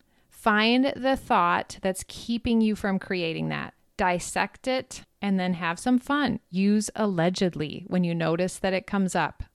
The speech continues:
And then number two, choose one area. What one area are you gonna do? Definitely sign up for the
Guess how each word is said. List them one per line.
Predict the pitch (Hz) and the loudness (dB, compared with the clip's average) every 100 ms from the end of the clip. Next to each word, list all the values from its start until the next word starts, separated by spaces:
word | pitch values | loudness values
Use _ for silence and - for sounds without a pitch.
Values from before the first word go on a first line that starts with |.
| _ | _
And | 214 220 | -2 2
then | 226 | 2
number | 208 208 226 | 2 0 -2
two, | - 220 | -2 -4
choose | - - 262 233 | -2 -2 -2 0
one | 220 226 226 | 0 2 0
area. | 202 190 175 156 - | -2 -2 -2 -4 -6
What | 185 262 - | 0 0 0
one | 233 226 226 233 247 | 0 2 2 0 -2
area | 196 196 190 185 185 - | -2 -2 0 0 -2 -4
are | 185 | -2
you | 180 | -2
gonna | 175 165 | -2 -4
do? | 160 156 - _ 180 | -6 -8 -10 _ -2
Definitely | 185 196 247 247 220 254 254 | 0 0 2 2 2 0 0
sign | - 202 196 | 0 0 2
up | 185 190 | 0 0
for | 196 190 180 | 0 0 0
the | 180 170 160 | 0 -2 -2